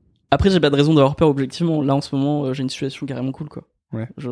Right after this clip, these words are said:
Speaker 1: Le simple fait d'avoir une audience sur Internet, euh, ça te donne une liberté de fou, tu vois, enfin.
Speaker 2: Est-ce que t'es ja-, tu t'as jamais l'impression de te, de t'emprisonner dans, dans une audience, d'avoir le sentiment
Speaker 1: Ouais.
Speaker 2: que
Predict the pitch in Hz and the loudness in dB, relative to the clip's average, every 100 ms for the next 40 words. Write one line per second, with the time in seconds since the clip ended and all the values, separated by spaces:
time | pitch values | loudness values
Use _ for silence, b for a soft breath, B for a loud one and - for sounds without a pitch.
0 | 123 123 123 135 143 b b b 147 - | -6 -4 -6 -8 -10 b b b -6 -2
1 | 180 - 170 147 147 143 147 160 175 - | -2 2 2 4 2 2 4 2 0 -6
2 | - - 143 127 131 135 170 _ _ _ | -12 -6 -4 -2 -2 -4 -4 _ _ _
3 | _ _ _ _ - 120 120 123 - 127 | _ _ _ _ -6 -4 -4 -4 -4 0
4 | 143 147 139 131 135 135 143 139 - - | 2 4 4 2 -2 -2 -6 -6 -10 -14
5 | _ _ - 135 139 - 123 123 120 - | _ _ -14 -12 -10 -10 -10 -8 -10 -14
6 | b b b - 139 170 151 131 113 - | b b b -8 -4 2 4 4 2 -2
7 | 127 139 127 151 160 139 139 156 135 127 | -2 2 4 6 6 4 4 4 4 2
8 | 127 117 117 113 127 120 131 123 131 123 | 2 4 2 0 -2 0 2 4 4 2
9 | - 113 117 123 117 113 123 151 - 110 | -2 -2 -2 0 0 2 0 0 -4 -6
10 | 113 113 117 156 120 127 113 107 | -6 -4 -2 0 0 -2 -4 -4